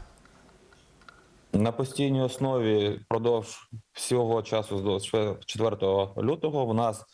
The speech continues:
працювали евакуаційні автобуси. На більше ніж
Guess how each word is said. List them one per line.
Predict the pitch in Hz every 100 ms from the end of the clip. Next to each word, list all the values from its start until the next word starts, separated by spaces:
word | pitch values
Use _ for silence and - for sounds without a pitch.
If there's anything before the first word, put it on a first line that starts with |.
| _ _
працювали | - 110 - 117 113 107 101
евакуаційні | 101 101 101 - 104 98
автобуси. | 95 107 - 147 170 165 156 -
На | 107 110 -
більше | 107 101 - 101 120 123 113
ніж | 107 104 101